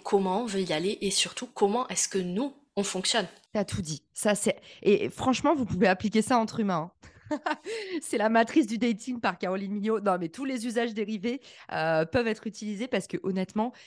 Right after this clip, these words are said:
Speaker 2: c'est un peu comme ça qu'on fait un partenariat, même dans la vie, avec nos cofondateurs, avec, tu vois, c'est d'abord, il y a une affinité de, on fait partie du même écosystème. Ensuite, c'est, on parle le même langage. Et ensuite, troisième, euh, cercle,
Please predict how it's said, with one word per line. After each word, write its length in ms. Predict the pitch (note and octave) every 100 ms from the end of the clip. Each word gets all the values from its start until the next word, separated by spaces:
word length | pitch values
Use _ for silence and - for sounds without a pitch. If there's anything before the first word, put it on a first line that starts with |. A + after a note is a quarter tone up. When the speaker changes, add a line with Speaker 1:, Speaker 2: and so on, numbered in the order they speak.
| -
Speaker 2:
c'est 280 | - - F#3 - -
un 140 | F#3+
peu 160 | F3+ B3
comme 180 | A3+ F#3
ça 160 | A3+
qu'on 120 | A3
fait 140 | G3+ F#3+
un 80 | E3+
partenariat, 580 | F3+ - F#3+ F#3 G3+
même 220 | G#3+ F#3+ F#3+ - -
dans 200 | E3+ G#3
la 140 | F#3 G#3
vie, 200 | G3+ A#3 _ _ _
avec 420 | A3+ F#3+ G#3+ - _ _
nos 240 | G#3 A3+ A#3+
cofondateurs, 800 | B3 A3+ G#3+ G3 F#3 A3 A3 A3
avec, 280 | F3+ F#3 G3+
tu 120 | -
vois, 160 | G#3+ A3 - -
c'est 260 | - G3 F#3+
d'abord, 540 | F3 G#3 A#3 A3+ - _ _
il 80 | E3+
y 60 | F#3
a 80 |
une 220 | F#3 E3+ F#3+
affinité 600 | F#3+ - G#3 G#3 A3 A3
de, 240 | E3+ F3 - -
on 220 | F#3 F#3+
fait 220 | F#3 B3
partie 300 | A#3 G#3+ -
du 120 | F#3
même 180 | F#3+ G3+
écosystème. 680 | F#3+ F#3+ F3 F#3 - A3 A#3+ - - -
Ensuite, 420 | G#3 G3 - A3
c'est, 240 | - G3 F3 -
on 140 | - G3+
parle 280 | A3+ G3
le 120 | F#3+ F#3
même 180 | F3+
langage. 460 | F3+ F#3 A3 D4 - -
Et 160 | A#4+ G4+
ensuite, 520 | A3 - D#3+ - - _ _ _
troisième, 680 | - - F4 A#3 A#3+ A3 D#3+ -
euh, 260 | - D#3 D#3+
cercle, 480 | F3 G#3 G#3+ -